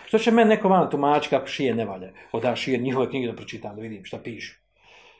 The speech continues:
Što će meni neko reći da, da, ovaj, da ehli kitabe da su on zaluta, da njihova vjera derogira, ništa, da Bibliju uzim. Direktno odmah Bibliju da čitam,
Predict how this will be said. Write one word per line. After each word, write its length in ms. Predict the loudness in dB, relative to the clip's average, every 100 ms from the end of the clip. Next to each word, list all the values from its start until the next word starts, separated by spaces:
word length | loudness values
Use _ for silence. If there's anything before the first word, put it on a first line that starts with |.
| -6
Što 180 | 0 2
će 120 | 4
meni 240 | 6 6
neko 240 | 4 6 6
reći 180 | 6
da, 180 | 6 4 2 -10 -2
da, 300 | 6 8 8
ovaj, 460 | 8 8 8 8 8
da 120 | 6
ehli 160 | 6 4
kitabe 380 | 4 4 6
da 60 | 4
su 100 | 2
on 60 | 0
zaluta, 440 | 0 2 0 0
da 60 | -2
njihova 200 | 0 0
vjera 140 | 0
derogira, 360 | 0 -2 -2 -4
ništa, 340 | -6 -4 -6 -2
da 100 | -2
Bibliju 380 | -2 -2 -2 -2
uzim. 220 | -4 -10 -12 _ _ -18 -14 -8
Direktno 320 | -8 -8 -6
odmah 160 | -4 -4
Bibliju 220 | -4 -4
da 80 | -6
čitam, 340 | -8 -8 -12